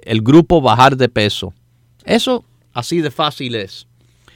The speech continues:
Lo que no es fácil es convencer a, a las gorditas, los gorditos, lo que tienen en la cabeza, de que no, oh, la dieta me va a hacer daño por el lupus. Por favor,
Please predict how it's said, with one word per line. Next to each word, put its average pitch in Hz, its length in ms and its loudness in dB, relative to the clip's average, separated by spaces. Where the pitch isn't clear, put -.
Lo 160 120 4
que 170 140 2
no 262 140 6
es 240 120 4
fácil 240 480 2
es 202 160 2
convencer 160 1000 0
a, 127 120 0
a 127 140 -6
las 131 200 -6
gorditas, 156 580 -8
los 143 140 -8
gorditos, 156 520 -4
lo 135 140 -4
que 120 100 -8
tienen 165 300 -4
en 165 100 -4
la 143 120 0
cabeza, 143 560 0
de 151 120 4
que - 120 6
no, 285 100 8
oh, 311 600 8
la 247 240 6
dieta 302 560 4
me 247 140 6
va 254 120 6
a 320 40 6
hacer 277 360 4
daño 233 580 6
por 214 180 4
el 208 160 4
lupus. 190 520 0
Por 135 180 -2
favor, 147 520 2